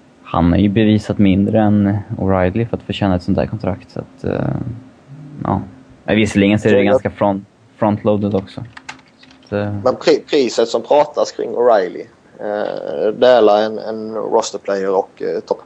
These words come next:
Speaker 2: prospect fortfarande.
Speaker 1: Eh, ja,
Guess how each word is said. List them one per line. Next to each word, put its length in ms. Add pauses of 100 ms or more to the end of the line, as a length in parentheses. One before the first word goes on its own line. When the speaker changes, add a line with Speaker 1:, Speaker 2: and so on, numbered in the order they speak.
Speaker 2:
prospect 420
fortfarande. 440 (1600)
Speaker 1:
Eh, 100 (280)
ja, 500